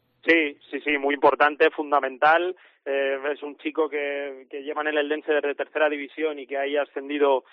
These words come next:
hasta segunda, consiguiendo una permanencia, siendo siempre titularísimo y fijo para lo-, todos los entrenadores, que eso te habla mucho, eh, de un jugador cuando pasan, porque han pasado por aquí,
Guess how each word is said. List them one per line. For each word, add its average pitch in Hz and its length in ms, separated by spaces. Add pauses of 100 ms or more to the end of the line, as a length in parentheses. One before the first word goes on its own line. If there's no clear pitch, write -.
(260)
hasta 139 300
segunda, 165 520
consiguiendo 147 420
una 139 140
permanencia, 147 640
siendo 139 340
siempre 139 460
titularísimo 147 840 (280)
y 165 140
fijo 185 320
para 165 160
lo-, 165 120
todos 165 220
los 151 140
entrenadores, 151 440
que 147 100
eso 156 120
te 147 80
habla 147 200
mucho, 139 440 (300)
eh, 139 160
de 147 60
un 147 80
jugador 143 460
cuando 139 260
pasan, 151 440
porque 131 240
han 139 80
pasado 139 240
por 139 120
aquí, 135 300